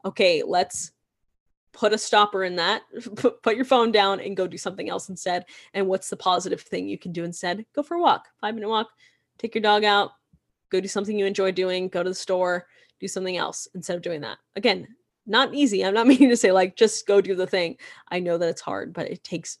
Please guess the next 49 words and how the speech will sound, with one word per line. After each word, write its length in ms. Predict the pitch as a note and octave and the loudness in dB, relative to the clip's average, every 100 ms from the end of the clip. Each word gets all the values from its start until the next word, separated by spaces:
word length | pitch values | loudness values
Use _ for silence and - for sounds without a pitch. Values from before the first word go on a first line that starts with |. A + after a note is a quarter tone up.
| - | -8
a 40 | |
lot 160 | F3 D#3 | -4 -4
of 100 | F3 | -6
work. 280 | - - - - - - - _ _ _ _ _ _ _ | -10 -12 -16 -20 -20 -20 -20 _ _ _ _ _ _ _
And 180 | - G#3+ | -4 -2
the 100 | G3 | 0
next 320 | G3+ B3 - | 2 2 2
thing, 340 | - G3 A#3 C4 _ | 2 4 4 0 _
the 60 | - | -2
next 260 | F3 A#3+ - | 0 0 -2
and 160 | G3+ | 0
last 260 | G3+ G3 - | 2 2 -2
thing 140 | E3+ | -6
is 100 | F#3+ | -6
going 180 | - F3+ | -6 -8
to 60 | F3+ | -6
find 240 | G3 A3 | -4 -2
your 120 | A3+ | -2
starting 360 | A3 G3 F#3+ F#3 | -2 0 0 -2
point 280 | E3+ F#3 - - - _ | -6 -8 -8 -18 -20 _
for 140 | - | -6
taking 440 | G#3 - F#3 G3 F#3+ | -4 -6 -6 -4 -6
control 360 | F#3+ F3+ F3+ | -8 -6 -4
of 100 | F3 | -4
your 80 | F3 | -6
finances. 720 | E3+ F#3 - - - - - _ _ _ _ | -10 -8 -8 -12 -14 -16 -16 _ _ _ _
So 400 | - - F#3+ F3+ - | -20 -6 -4 -4 -4
if 220 | G3 - | -8 -8
you, 100 | F#3+ _ _ _ _ _ | -18 _ _ _ _ _
we 140 | F#3+ | -6
talked 300 | F#3+ F#3+ F3+ | -6 -8 -10
about 340 | - F3 D#3+ _ | -6 -6 -8 _
tracking 380 | - G3 - G3+ | -6 -4 -4 -2
your 100 | G3+ | -4
expenses 380 | G3 F#3+ G3+ G3 | -4 -8 -8 -8
for 140 | G3+ | -6
a 40 | |
month, 260 | F#3+ G3 G3 - - - | -2 -2 -4 -12 -20 -12
and 160 | G#3 | -6
the 60 | F#3 | -4
next 260 | E3+ - | -4 -6
step 240 | - F#3 - | -6 -6 -6
will 80 | F#3 | -12
kind 220 | - F#3 | -8 -6
of 60 | |
be 120 | F#3+ G3 | -4 -4
revealed 440 | F#3+ F#3 G#3 G#3+ | -4 -2 0 0
to 100 | - | -2
you. 220 | B3+ D4+ | -2 -2